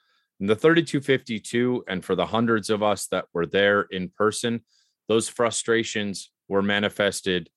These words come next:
in a lot of conversations about how do we tell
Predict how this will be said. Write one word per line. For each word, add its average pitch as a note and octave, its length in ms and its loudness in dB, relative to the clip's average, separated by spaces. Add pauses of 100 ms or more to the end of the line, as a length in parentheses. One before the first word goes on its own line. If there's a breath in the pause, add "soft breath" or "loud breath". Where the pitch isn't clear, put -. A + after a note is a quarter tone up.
in F#2+ 160 -2
a D#2 80 -2
lot G2+ 500 2
of - 100 -2
conversations G2 920 -2
about E2 460 -2 (320)
how C3+ 400 0
do B2 200 -6
we A#2 160 -4
tell F2+ 540 0